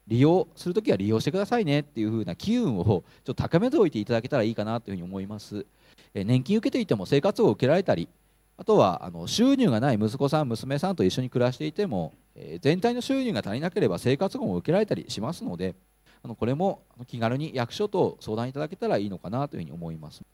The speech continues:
あとは、あの、いろんな制度がありますので、気軽に専門家に簡単に相談するってことは大事ですね。病院、病気にこれから重たくなっていって、病院にかかるよっていう場合には、高額療養費の助成制度とか、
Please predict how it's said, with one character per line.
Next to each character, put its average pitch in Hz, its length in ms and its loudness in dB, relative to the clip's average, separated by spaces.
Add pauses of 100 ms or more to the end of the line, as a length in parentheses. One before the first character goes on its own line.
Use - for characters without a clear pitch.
(200)
あ 160 100 0
と 202 120 6
は、 92 140 4
あ 85 60 -4
の、 90 380 -6 (240)
い 110 80 -4
ろ 131 120 4
ん - 20 -6
な 208 80 -2
制 269 180 0
度 262 80 2
が 120 80 4
あ 95 60 2
り 113 100 -2
ま 160 120 -4
す 214 100 -12
の 123 100 -6
で、 95 180 0
気 - 140 -12
軽 160 220 6
に 247 100 -4
専 185 220 0
門 233 140 -8
家 247 120 -8
に 226 180 -10 (200)
簡 147 160 -8
単 226 80 -4
に 226 40 -4
相 - 140 -2
談 190 140 -2
す 208 80 -8
る 247 60 -2
っ - 40 -4
て - 160 -10
こ 131 80 0
と 101 40 0
は 87 60 -2
大 98 200 0
事 123 240 -8
で 82 80 -14
す - 160 -20
ね。 151 160 -14 (160)
病 196 380 6
院、 226 300 -6 (180)
病 160 240 8
気 220 140 -4
に 220 120 0
こ 202 100 6
れ 196 80 8
か 190 140 0
ら 170 160 4
重 135 160 -2
た 175 100 2
く - 80 -6
な 185 80 0
っ 180 40 -2
て 123 120 -4
い 92 40 -2
っ 76 40 -12
て、 - 280 -12
病 139 160 8
院 156 40 -2
に 156 80 -6
か 147 80 -4
か 156 140 2
る 143 80 0
よ 104 160 2
っ 101 40 -2
て - 100 -8
い - 20 -2
う - 20 -4
場 87 100 0
合 90 80 0
に 87 100 -6
は、 80 120 -6
高 185 240 6
額 208 200 2
療 196 220 6
養 202 80 10
費 202 120 0
の 190 120 2
助 110 140 6
成 143 240 0
制 147 200 0
度 95 80 -4
と - 120 -12
か、 85 240 -4